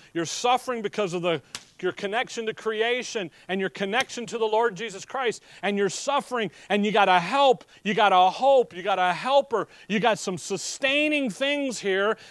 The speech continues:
that are designed to work in the realm of your inner man, in your thinking. He searches the hearts for the mind of the Spirit. He's looking for that. And grab hold of that, because then you begin to see the eternal, the big picture, the eternal purpose.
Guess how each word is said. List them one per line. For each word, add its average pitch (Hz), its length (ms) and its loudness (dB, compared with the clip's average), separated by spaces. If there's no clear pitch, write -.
that 226 180 0
are 190 140 2
designed 214 580 -4
to 208 80 2
work 247 540 0
in 247 80 -4
the 233 100 -2
realm 247 340 0
of 208 120 -4
your 247 180 -4
inner 247 220 -4
man, 220 280 -2
in 214 200 -2
your 202 160 0
thinking. 220 580 -10
He 208 160 -10
searches 269 760 -6
the 254 160 -4
hearts 196 800 -4
for 208 120 -6
the 190 100 -2
mind 208 420 -2
of 185 80 -4
the 185 100 -2
Spirit. 208 560 -4
He's 208 340 -2
looking 262 360 -2
for 233 160 -4
that. 208 200 0
And 208 300 0
grab 233 420 0
hold 220 380 2
of 170 260 0
that, 262 420 -4
because 170 460 -4
then 269 280 -2
you 254 120 -4
begin 220 260 -4
to 202 80 0
see 233 300 -6
the 190 340 -6
eternal, 262 580 -4
the 185 140 -4
big 226 460 -8
picture, 226 400 -4
the 196 160 -6
eternal 294 440 -6
purpose. 262 540 -2